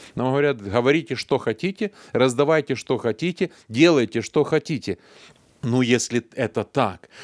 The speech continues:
то почему этим не воспользоваться? Хотя, я же говорю, когда я говорил, даже в других штатах я делился с, э,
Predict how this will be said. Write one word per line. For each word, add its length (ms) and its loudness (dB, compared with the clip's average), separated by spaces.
то 100 -2
почему 440 -4
этим 260 -4
не 60 -4
воспользоваться? 920 -6
Хотя, 280 0
я 60 0
же 60 -2
говорю, 180 0
когда 280 0
я 160 0
говорил, 500 0
даже 300 -2
в 60 -10
других 360 -4
штатах 480 -4
я 80 -2
делился 540 -4
с, 200 -6
э, 300 0